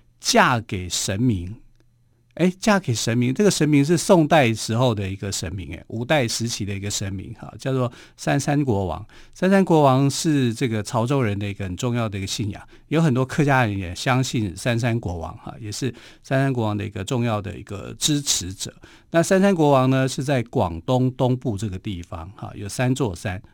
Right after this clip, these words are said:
所以叫三山嘛，三个山神哈。那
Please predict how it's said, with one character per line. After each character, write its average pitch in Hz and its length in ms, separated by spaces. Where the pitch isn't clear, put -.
所 127 120
以 113 40
叫 117 120
三 110 280
山 95 200
嘛， 92 160
三 139 240
个 123 80
山 139 260
神 - 400
哈。 - 240
那 117 280